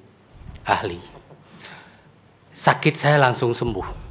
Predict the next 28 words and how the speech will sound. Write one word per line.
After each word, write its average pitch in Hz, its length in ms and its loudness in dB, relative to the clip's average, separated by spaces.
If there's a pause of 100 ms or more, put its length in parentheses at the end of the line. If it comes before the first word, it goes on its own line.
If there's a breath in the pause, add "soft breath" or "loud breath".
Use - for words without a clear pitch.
(880)
Saya, 127 580 2
kemarin 120 320 4
saya 123 160 -2
tidak 117 220 -4
menghadiri 110 340 -6
persidangan 113 460 -2
karena 113 420 0 (320 loud breath)
persidangan 107 640 -2
jam 104 220 0
lima 107 240 2
pagi 107 240 0
itu 117 100 -6
membuat 107 320 0
saya 107 160 -4
sakit - 320 -10
kemarin. - 380 -16 (260 soft breath)
Saya 110 220 -4
mohon 98 180 -2
maaf. 104 400 -4 (1800 loud breath)
Saya - 240 2
bersemangat, 156 560 6 (600)
luar 127 280 4
biasa. 107 360 0 (1000 loud breath)
Tapi 110 400 -2
saya, 113 240 2
karena 120 320 4
kita 120 320 2
berada 113 400 2